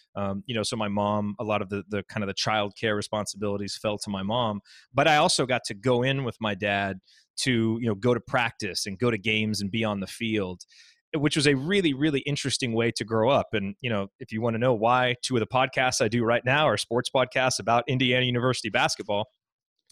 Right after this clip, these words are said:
that is why, because, you know, I grew up at Indiana and we went to basketball games, um, and basketball was always my first love, even though my dad was a football coach. Um, but that, like, that love was just kind of, you know, bred into me from,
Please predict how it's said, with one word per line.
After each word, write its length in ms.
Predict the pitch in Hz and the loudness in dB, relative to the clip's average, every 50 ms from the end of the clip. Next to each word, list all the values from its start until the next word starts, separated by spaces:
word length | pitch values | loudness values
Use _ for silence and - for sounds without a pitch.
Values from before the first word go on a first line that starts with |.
| _ - | _ -4
that 180 | 107 127 139 147 | 0 0 2 2
is 100 | 123 113 | 2 4
why, 300 | 143 175 175 127 95 90 | 4 6 6 4 2 0
because, 380 | 87 - - 127 113 101 - - - - - - - - | -4 -2 0 0 0 0 -2 -8 -14 -20 -20 -20 -14 -6
you 60 | 113 | 0
know, 80 | 110 107 | 0 2
I 60 | 107 | 2
grew 200 | 101 107 113 127 | 2 4 4 4
up 80 | 139 - | 4 4
at 60 | 147 | 2
Indiana 580 | 135 131 123 127 123 127 143 160 170 165 165 156 - - | -2 -2 0 0 2 2 2 2 2 2 0 -2 -4 -4
and 160 | 104 101 101 | -6 -4 -2
we 100 | 113 113 | -2 -2
went 160 | 117 120 110 | -2 -4 -6
to 80 | - 101 | -4 -2
basketball 500 | 113 120 139 135 - - 143 147 143 135 | 0 0 2 0 -2 -2 2 2 2 2
games, 480 | 123 143 135 135 135 135 139 135 - - _ _ - - _ _ - | 2 2 2 2 2 0 -2 -6 -8 -10 _ _ -20 -20 _ _ -6
um, 400 | 120 113 110 110 110 110 110 120 - 143 | -2 0 2 2 0 0 -2 -4 -4 -4
and 240 | 120 110 107 101 - | -4 -4 -4 -2 0
basketball 400 | 139 147 147 - - 143 135 131 | 2 2 2 0 0 2 2 2
was 120 | 123 110 | 4 4
always 240 | 127 123 123 107 - | 4 2 2 2 0
my 120 | 117 107 | -2 -4
first 320 | - - 123 117 110 - 127 | -4 -2 -4 -4 -4 -2 0
love, 260 | 147 160 135 110 104 | 2 4 4 4 2
even 160 | 110 107 110 | -2 -2 -2
though 100 | 110 110 | -2 -2
my 120 | 107 107 | 0 0
dad 160 | 101 107 107 104 | 0 2 2 2
was 140 | 98 92 | 0 -2
a 40 | 98 | -8
football 340 | - - 87 - 104 101 98 | -8 -8 -8 -4 -4 -4 -4
coach. 380 | - - 95 92 90 - - _ _ - - _ _ _ - | -4 -6 -6 -6 -6 -10 -16 _ _ -20 -20 _ _ _ -6
Um, 380 | 104 101 101 98 98 101 196 - _ - | -4 -2 -2 -2 -2 -4 -6 -8 _ -6
but 100 | 117 - - | -6 -2 0
that, 300 | 135 127 139 143 135 - _ - | 2 2 4 2 0 -2 _ -8
like, 240 | - 113 104 107 101 | -6 -6 -6 -4 -2
that 220 | 120 123 131 131 - - | 0 0 0 0 -2 -6
love 480 | 117 110 117 120 131 135 127 107 98 104 | -6 -2 2 2 4 4 2 0 -2 -6
was 160 | 104 95 - | -8 -6 -6
just 220 | - 117 - - | -6 -6 -6 -4
kind 200 | - 127 117 110 | -4 -4 -2 -4
of, 80 | 101 92 _ _ _ _ _ _ _ _ _ _ - | -4 -8 _ _ _ _ _ _ _ _ _ _ -12
you 100 | 117 101 | -8 -8
know, 80 | 92 90 85 | -8 -8 -8
bred 260 | - 104 113 113 110 110 | -4 0 0 0 2 0
into 280 | 123 139 - - 117 | -2 -4 -4 -4 -4
me 300 | 104 101 98 95 92 90 | -2 -2 -2 -4 -4 -6
from, 520 | - - - 107 101 101 101 101 101 98 | -10 -8 -4 -4 -2 -2 -2 -2 -4 -6